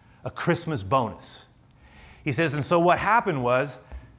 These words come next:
that bonus combined with our normal salary, all of a sudden," he says, and again, they're in a different period, but he says, "All of a sudden, for the first time in my life," he says,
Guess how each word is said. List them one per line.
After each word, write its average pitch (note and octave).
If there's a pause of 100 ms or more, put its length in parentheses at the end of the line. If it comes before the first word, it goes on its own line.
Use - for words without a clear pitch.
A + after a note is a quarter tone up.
(520)
that F3
bonus F3
combined D#3+
with D#3+
our C3
normal E3
salary, D#3
all F3+
of F3+
a F3
sudden," D#3
he B2
says, A#2+
and A#2+
again, G#2
they're G#2+
in B2
a A#2
different A#2+
period, A2+ (500)
but B2+
he B2
says, C3+
"All D#3+
of G3
a F3
sudden, C#3+
for -
the A#2
first G3+
time E3
in D#3
my C#3+
life," G#2 (840)
he B2+
says, A2+